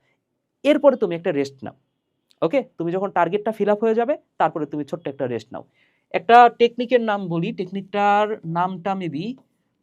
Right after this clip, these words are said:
পমোডোরো টেকনিক। পমোডোরো টেকনিক, এটা আমি প্রতিটা ভিডিওতেই বলি। এই টেকনিকটা অনেক ইফেক্টিভ। পমোডোরো টেকনিক মানে হচ্ছে তুমি পঁচিশ মিনিট করে একটা টার্গেট ফিক্স করো,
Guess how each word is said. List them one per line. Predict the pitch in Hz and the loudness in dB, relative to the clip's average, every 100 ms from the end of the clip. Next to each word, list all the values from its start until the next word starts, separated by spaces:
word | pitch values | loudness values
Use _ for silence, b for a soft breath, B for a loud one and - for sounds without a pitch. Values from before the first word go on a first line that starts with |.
| - | 0
পমোডোরো | 226 240 202 175 160 | 2 2 0 -2 -2
টেকনিক। | 147 - 113 - _ _ _ _ _ _ _ _ _ _ _ _ _ _ _ _ _ _ | -6 -10 -14 -20 _ _ _ _ _ _ _ _ _ _ _ _ _ _ _ _ _ _
পমোডোরো | 180 190 196 175 175 | -4 -2 -2 -2 -4
টেকনিক, | 165 160 202 | -6 -8 -8
এটা | 175 170 | -6 -6
আমি | 175 | -6
প্রতিটা | 180 175 185 | -6 -6 -4
ভিডিওতেই | 165 170 170 190 | -4 -4 -4 -4
বলি। | 170 160 262 - _ _ - | -4 -4 -6 -10 _ _ -10
এই | |
টেকনিকটা | 196 220 220 214 226 208 - _ _ | -8 -8 -10 -2 2 2 0 _ _
অনেক | 190 208 220 | -4 -4 -4
ইফেক্টিভ। | 170 175 170 - - _ _ _ _ _ _ - | -8 -6 -8 -10 -14 _ _ _ _ _ _ -2
পমোডোরো | 214 240 240 240 | 2 2 2 2
টেকনিক | 233 220 233 233 | 0 -4 -6 -6
মানে | 208 | -4
হচ্ছে | 233 240 170 | -2 -2 -4
তুমি | 196 220 | -2 -4
পঁচিশ | - 269 277 262 254 | -2 -2 -2 -6 -4
মিনিট | 247 240 | -4 -2
করে | 240 226 | -2 -2
একটা | 220 | -4
টার্গেট | 202 160 165 185 | -2 -2 -2 -4
ফিক্স | 208 208 | -4 -6
করো, | - 196 247 | -2 0 -2